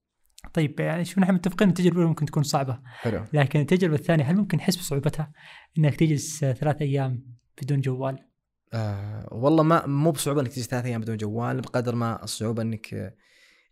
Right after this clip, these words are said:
Speaker 2: تجمعها مع إنك تكون في البر لحالك.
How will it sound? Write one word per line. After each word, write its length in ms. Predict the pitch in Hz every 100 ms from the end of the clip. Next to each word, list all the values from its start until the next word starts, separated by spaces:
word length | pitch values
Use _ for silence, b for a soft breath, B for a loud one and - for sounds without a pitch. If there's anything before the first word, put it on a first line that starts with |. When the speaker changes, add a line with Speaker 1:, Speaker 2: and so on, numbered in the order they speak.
| -
Speaker 2:
تجمعها 480 | 120 120 131 117 117
مع 180 | 117
إنك 240 | 123 117 113
تكون 300 | 113 - 123
في 80 | 117
البر 340 | 104 123 -
لحالك. 520 | 98 107 80 82 -